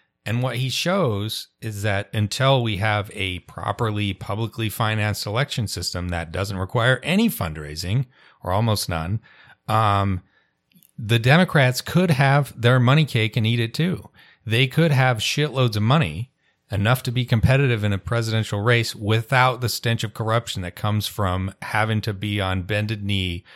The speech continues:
before the plutocrat class, you know, a fucking half your waking life. And, um, and also be able to, you know, govern the country and not, you know, ha-,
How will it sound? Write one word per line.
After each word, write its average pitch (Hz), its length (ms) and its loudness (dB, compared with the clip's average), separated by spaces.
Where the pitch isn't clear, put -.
before 107 320 -2
the 87 100 -6
plutocrat 113 680 -4
class, 82 640 -4
you 101 140 0
know, 80 380 -4
a 92 120 -4
fucking 98 440 -4
half 104 360 -2
your 98 100 0
waking 92 380 -2
life. 95 460 -4
And, 95 500 -4
um, 90 420 -4
and 123 120 2
also 117 580 0
be 113 180 -4
able 107 240 -4
to, 95 420 -6
you 107 140 -2
know, 92 320 -4
govern 104 380 -2
the 98 80 -4
country 104 580 -2
and 98 220 -4
not, 98 400 0
you 110 160 -4
know, 87 240 -6
ha-, 107 240 -4